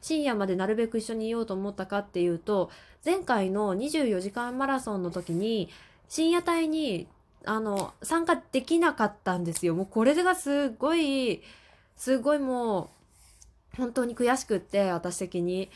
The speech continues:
だから今回はなるべく夜遅くまで、人が減ってる時間までは一緒にいようと思って。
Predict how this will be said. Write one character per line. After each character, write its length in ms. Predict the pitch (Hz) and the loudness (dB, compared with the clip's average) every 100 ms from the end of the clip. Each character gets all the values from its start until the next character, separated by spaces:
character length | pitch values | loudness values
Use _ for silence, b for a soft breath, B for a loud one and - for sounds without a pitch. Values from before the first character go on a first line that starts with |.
| B B | B B
だ 160 | 240 247 | -2 0
か 120 | 233 | 0
ら 120 | 214 | 0
今 260 | 214 294 294 | 0 -2 -2
回 280 | 254 208 196 | -2 0 2
は 180 | 233 | 0
な 160 | 220 214 | 0 0
る 120 | 240 | 2
べ 100 | 269 | 2
く 160 | 285 269 | 2 2
夜 260 | 285 277 | 2 2
遅 220 | 214 202 233 | 0 -4 -6
く 100 | 247 | -6
ま 140 | 202 | -4
で、 240 | 160 196 247 B | -4 -4 -8 B
人 200 | - 302 | -4 0
が 80 | 294 | 0
減 180 | 247 247 | 0 -2
っ 20 | |
て 120 | - | 0
る 120 | 285 | 0
時 100 | 262 | 0
間 240 | 262 277 277 | -2 -2 0
ま 100 | 294 | 0
で 80 | |
は 120 | 208 - | 0 -2
一 60 | |
緒 240 | 180 - 240 | -2 -4 -2
に 180 | 233 - | -2 0
い 60 | |
よ 140 | 233 233 | 2 0
う 60 | |
と 80 | - | -2
思 140 | 165 | -4
っ 20 | 165 | -4
て。 360 | - 196 165 | -2 -2 -2